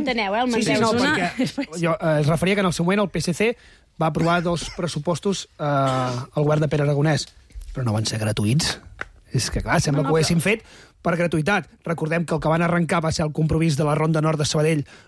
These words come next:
Speaker 2: en el qual Esquerra estava completament en desacord i que va obligar que dimitís un conseller, i el segon pressupost, que al final no es va aprovar pels comuns, era l'ampliació de l'aeroport.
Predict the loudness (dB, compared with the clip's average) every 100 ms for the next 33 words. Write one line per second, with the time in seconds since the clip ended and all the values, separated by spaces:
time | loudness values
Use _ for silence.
0 | -4 -2 0 0 -2 -2 -2 0 0 0
1 | 0 0 0 0 0 0 2 2 2 0
2 | 0 0 -4 -14 -20 _ -4 0 2 2
3 | 2 2 0 0 2 0 0 0 2 2
4 | 0 -4 -20 -20 -20 -20 _ 0 2 0
5 | -6 -6 -2 0 0 0 0 2 0 0
6 | -8 -8 -6 -6 -8 -8 -2 0 0 2
7 | 4 4 0 -8 -18 -20 -12 -10 -2 2
8 | 2 0 -4 _ _ _ _ -20 -20 -6
9 | -2 2 2 2 2 2 0 -2 -4